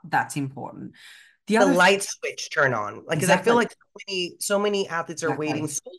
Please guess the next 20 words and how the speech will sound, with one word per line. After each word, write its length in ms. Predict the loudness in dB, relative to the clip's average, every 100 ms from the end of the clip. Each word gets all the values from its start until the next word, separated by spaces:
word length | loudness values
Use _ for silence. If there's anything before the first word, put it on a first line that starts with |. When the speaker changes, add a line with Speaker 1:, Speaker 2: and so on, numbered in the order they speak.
| _
Speaker 2:
long 160 | -4 -4
to 100 | -6
turn 240 | -6 -4 -2
the 60 |
switch 340 | -4 -6 -6 -4
on. 380 | -4 -2 -4 -6 -16 -20 -4
And 140 | 0
when 100 | 2
Speaker 1:
Yeah. 80 | 0
Speaker 2:
that 240 | -2 -10 -8
switch 340 | -8 -8 -14 -12
actually 240 | -10 -10
turns 300 | -2 -2 0
on, 280 | 0 0 -2 -6 -8
everything 420 | -6 -4 -6 -6
falls 220 | -4 -4
into 140 | -4 -6
place. 360 | -8 -8 0
Like, 220 | 0 0 -4 -10
Speaker 1:
Yep. 160 | -8